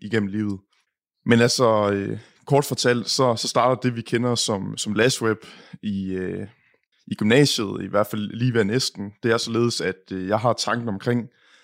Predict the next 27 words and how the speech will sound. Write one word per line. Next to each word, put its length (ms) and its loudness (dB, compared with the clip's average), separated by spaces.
at 60 -4
starte 300 4
det 80 -2
her 60 0
bureau. 320 -2
Jeg 120 2
går 260 0
i, 300 -10
i 40 -16
tredje 340 4
G, 260 4
og 340 -2
ser 160 0
egentlig 200 4
bare 120 2
frem 240 0
til, 300 0
at, 300 -2
øh, 320 -6
at, 240 -2
øh, 160 -6
det 80 -6
hele, 200 -2
det 100 0
skal, 500 -2
det 100 -6
skal, 340 -6